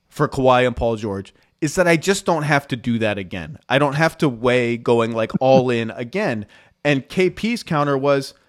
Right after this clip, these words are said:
you know, that was twenty nineteen, Zach. Like, they might have thought then by twenty twenty-three they would have to go half in at least to bolster this team. That was not, like, a permanent,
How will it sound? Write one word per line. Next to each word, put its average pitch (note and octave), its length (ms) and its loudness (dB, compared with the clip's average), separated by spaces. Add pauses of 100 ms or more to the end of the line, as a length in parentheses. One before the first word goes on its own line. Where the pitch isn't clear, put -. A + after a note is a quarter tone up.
(180)
you G3+ 100 -6
know, G3+ 160 2
that F#3+ 200 -4
was D4 160 -8
twenty G3+ 260 -4
nineteen, C#3 480 -2
Zach. G2+ 400 -8
Like, A#2+ 320 -6 (240)
they D#3+ 140 0
might F#3 260 4
have G#3+ 140 4
thought D#3+ 400 2
then B2+ 260 2
by A2+ 160 2
twenty B2+ 300 -2
twenty-three B2 640 -2 (380)
they F3+ 100 6
would G3 120 2
have G3+ 220 0
to D#3+ 100 0
go D3 180 6
half E3+ 460 -4
in G#2 320 -6
at A#2 220 -6
least - 400 -6
to C#3+ 80 -2
bolster B2 460 -2
this A2 220 -8
team. A2 400 -6 (580)
That D3+ 160 2
was E3+ 160 2
not, F3+ 120 0
like, D#3+ 140 0
a C3 60 2
permanent, C3+ 680 0